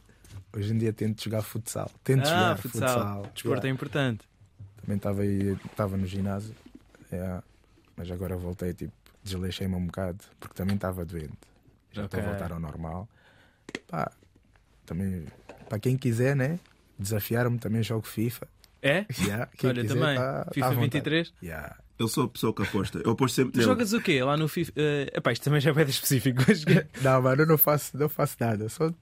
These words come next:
Speaker 1: só jogo contigo.
Speaker 2: Ah, ok.
Speaker 1: Ultimates, essas coisas não é para mim, mano.
Speaker 2: Ah,
Speaker 1: Não tem
Speaker 2: sim,
Speaker 1: pa-,
Speaker 2: é
Speaker 1: não
Speaker 2: como
Speaker 1: tenho
Speaker 2: eu.
Speaker 1: paciência,
Speaker 2: Yeah, é
Speaker 1: não tenho
Speaker 2: como eu. Eu
Speaker 1: paciência.
Speaker 2: também não. Eu também
Speaker 1: Yeah.
Speaker 2: só jogo
Speaker 1: Já tentei, yeah, já fui, mas não, eu mesmo gosto de jogar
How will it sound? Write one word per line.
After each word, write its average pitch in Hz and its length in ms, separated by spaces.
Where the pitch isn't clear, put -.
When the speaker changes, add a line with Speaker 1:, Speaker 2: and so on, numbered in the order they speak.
Speaker 1:
só - 220
jogo 147 160
contigo. 113 480
Speaker 2:
Ah, 143 140
ok. 131 180
Speaker 1:
Ultimates, 147 340
essas 139 240
coisas 127 320
não 120 120
é - 20
para 107 160
mim, 104 200
mano. 107 200
Speaker 2:
Ah, 175 100
Speaker 1:
Não 180 60
tem 131 80
Speaker 2:
sim, 127 100
Speaker 1:
pa-, - 60
Speaker 2:
é 220 80
Speaker 1:
não 143 100
Speaker 2:
como - 60
Speaker 1:
tenho 165 140
Speaker 2:
eu. 160 40
Speaker 1:
paciência, 135 420
Speaker 2:
Yeah, 160 80
é 156 80
Speaker 1:
não 139 60
tenho - 0
Speaker 2:
como 165 200
eu. 175 40
Eu 160 100
Speaker 1:
paciência. 131 180
Speaker 2:
também 180 160
não. 143 260
Eu 123 100
também 143 200
Speaker 1:
Yeah. - 160
Speaker 2:
só 160 40
jogo 151 480
Speaker 1:
Já 151 140
tentei, 147 560
yeah, 147 260
já 127 140
fui, 139 460
mas - 580
não, 104 200
eu 127 80
mesmo 143 240
gosto 135 240
de - 60
jogar 113 320